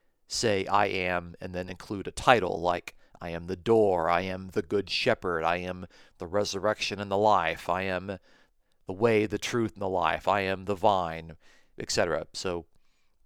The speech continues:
we're focusing specifically on the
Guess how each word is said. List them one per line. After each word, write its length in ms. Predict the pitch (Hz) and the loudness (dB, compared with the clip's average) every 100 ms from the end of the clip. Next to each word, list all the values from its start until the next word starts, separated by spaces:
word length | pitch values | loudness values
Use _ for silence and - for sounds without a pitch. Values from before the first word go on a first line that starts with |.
| - | -8
we're 160 | 90 | -8
focusing 480 | 87 131 123 - 110 | 0 2 2 -4 -6
specifically 640 | - - 135 131 123 117 107 | -8 -6 -6 -6 -6 -6 -2
on 540 | 101 104 104 104 101 - _ _ _ | -2 0 -2 -4 -12 -18 _ _ _
the 360 | 95 98 98 | -10 -6 -6